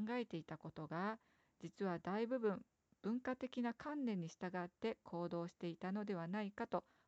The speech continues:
思うようになり、過去に持っていた確信が壊され始めました。二千二十年十二月訓練の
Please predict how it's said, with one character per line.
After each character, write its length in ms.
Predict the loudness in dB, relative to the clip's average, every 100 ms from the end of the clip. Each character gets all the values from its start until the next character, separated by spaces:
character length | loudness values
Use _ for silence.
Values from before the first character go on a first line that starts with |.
| -2
思 240 | 2 4
う 80 | 4
よ 180 | 2 0
う 60 |
に 120 | 0
な 140 | 0 0
り、 160 | -2 -6 _ _ _ _ -10
過 100 | -4
去 200 | 0 2
に 160 | 2 2
持 80 | 0
っ 40 |
て 180 | 0 -2
い 80 | -2
た 160 | -4
確 260 | -6 -8 -8
信 320 | -8 -6 -2
が 160 | 0 -2 -4
壊 220 | -4 -4
さ 160 | -2
れ 140 | 0 0
始 260 | -2 -6
め 140 | -8 -4
ま 140 | -4
し 100 | -2
た。 180 | 0 0 0 _ _ _ _ _ _ _ _ _ -12
二 60 | 0
千 320 | 4 6 6
二 160 | 2
十 300 | 0 2 2
年 300 | 2 0 -2
十 220 | -2 0 2
二 140 | 2
月 420 | 0 -2 -4 -8 -4
訓 320 | -2 0 0
練 280 | -2 -4 0
の 240 | 0 0